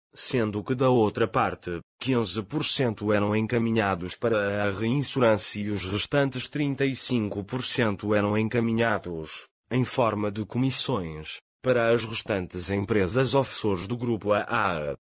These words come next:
adianta o despacho. Além disso, e sem qualquer justificação, os prémios passaram a sofrer aumentos significativos e as franquias subiram para valores muitíssimo acima dos anteriormente praticados.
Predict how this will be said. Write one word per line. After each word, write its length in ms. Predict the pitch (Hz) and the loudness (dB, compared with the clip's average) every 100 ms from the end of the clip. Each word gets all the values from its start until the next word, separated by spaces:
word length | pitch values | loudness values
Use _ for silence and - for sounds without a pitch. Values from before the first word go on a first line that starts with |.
| _ | _
adianta 540 | 98 95 113 110 110 | -4 0 0 0 0
o 140 | 104 101 | 0 -2
despacho. 760 | 98 - 131 110 - 95 80 - _ _ _ - | -6 -4 -2 -2 -2 -6 -6 -8 _ _ _ -2
Além 460 | 127 135 135 131 | 0 2 2 0
disso, 560 | 135 117 - - 82 73 - - | 0 -2 -2 -6 -6 -8 -12 -12
e 140 | 101 | -6
sem 320 | - 123 107 | -2 0 0
qualquer 400 | 95 110 - 120 | 2 0 0 -2
justificação, 1120 | 101 117 - 110 - 120 120 - 123 95 78 - _ - | -2 -6 -4 -6 -4 0 0 2 2 2 0 -8 _ -8
os 200 | 117 - | -8 0
prémios 680 | 143 113 98 85 76 - | 2 4 0 -4 -8 -10
passaram 640 | - 101 - 127 113 110 110 | -6 -6 -2 -2 0 0 0
a 60 | 110 | -2
sofrer 480 | - - 120 110 | -2 -4 0 2
aumentos 560 | 104 104 110 95 87 - | 2 2 2 2 0 -4
significativos 1000 | 113 107 123 131 131 123 107 90 95 90 | -4 -2 -2 0 -2 0 -2 -2 -6 -6
e 100 | 110 | -4
as 140 | 101 95 | -2 -4
franquias 680 | - 139 139 - 117 98 92 | -4 -2 -2 -2 -2 -2 -2
subiram 520 | - 110 113 101 95 | -4 -2 -2 0 -2
para 240 | 117 120 | 2 2
valores 480 | 110 113 107 104 90 | 2 0 4 4 2
muitíssimo 760 | 104 123 135 131 101 - 131 139 | 0 0 0 0 -2 -2 -2 0
acima 440 | 131 - 120 110 | -2 -2 0 0
dos 240 | 101 117 | -2 -2
anteriormente 800 | 131 127 127 127 131 123 117 98 104 | 0 0 0 2 4 4 2 2 0
praticados. 920 | 131 135 127 139 107 87 85 76 - | 0 0 -2 0 0 -4 -10 -12 -18